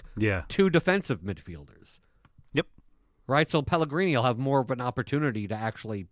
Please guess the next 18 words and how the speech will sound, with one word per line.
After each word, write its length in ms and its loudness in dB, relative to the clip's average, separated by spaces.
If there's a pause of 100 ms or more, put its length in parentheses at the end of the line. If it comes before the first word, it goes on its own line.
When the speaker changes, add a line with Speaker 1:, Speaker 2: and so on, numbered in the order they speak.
(420)
Speaker 2:
attack 400 -6
an 100 -6
open 300 -6
play 220 -16
more. 480 -8 (580)
Speaker 1:
Yeah, 220 4 (100)
I 60 -2
mean, 140 6
he's, 280 2 (640)
he's 140 0
played 240 4
that 200 2 (460)
in, 260 -2
uh, 420 -4 (480)
the 80 -4
last 280 -2
three. 320 -8 (240)
He, 240 2